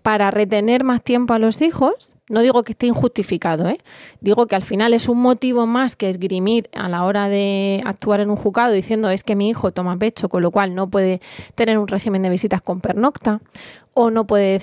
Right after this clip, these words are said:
de-, ahora, mm, me he, me he anticipado, ahora explicamos lo de las visitas, o no puede tener una custodia compartida, etcétera. Y al mismo tiempo nos vamos a encontrar con que el padre la acusa, ¿no?, de querer engancharlo con la lactancia, cuando a lo mejor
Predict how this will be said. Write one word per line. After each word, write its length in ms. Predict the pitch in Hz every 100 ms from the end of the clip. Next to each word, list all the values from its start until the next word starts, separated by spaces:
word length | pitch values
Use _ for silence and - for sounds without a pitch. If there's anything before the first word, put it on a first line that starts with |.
| -
de-, 720 | 202 196 190 185 180 170 170
ahora, 280 | - 190 208
mm, 420 | 214 185 170 -
me 240 | 202 190 202
he, 100 | 226
me 60 |
he 40 | 220
anticipado, 380 | 233 220 196
ahora 140 | 175 208
explicamos 400 | - 196 196 196
lo 80 | 190
de 80 |
las 120 | 175 170
visitas, 440 | - 208 - - - - -
o 140 | - 233
no 120 | 226
puede 200 | 233 220
tener 160 | 208 208
una 140 | 202
custodia 800 | 190 - 202 196 190 185 180 180
compartida, 640 | 175 185 208 196 285 269 240
etcétera. 400 | 277 254 294 392 - - _ -
Y 160 | 294
al 140 | 277 226
mismo 280 | 247 302 320
tiempo 300 | 339 330 349
nos 100 | 269
vamos 260 | 226 254
a 40 | 285
encontrar 520 | 277 277 277 311 359 - - _ _
con 240 | - 190 185
que 300 | 190 170 - _ _ _
el 160 | 220 202
padre 380 | - 196 214 277
la 160 | 226
acusa, 560 | 190 185 220 233 247 294
¿no?, 220 | 240 302 453
de 440 | 196 180 196 277 -
querer 420 | - 208 202 226 247 - - -
engancharlo 720 | - 226 190 190 214 202 220 240
con 140 | 202
la 80 | 175
lactancia, 480 | 196 - 190 180 190
cuando 180 | 185 185
a 40 |
lo 60 | 196
mejor 380 | 208 - 294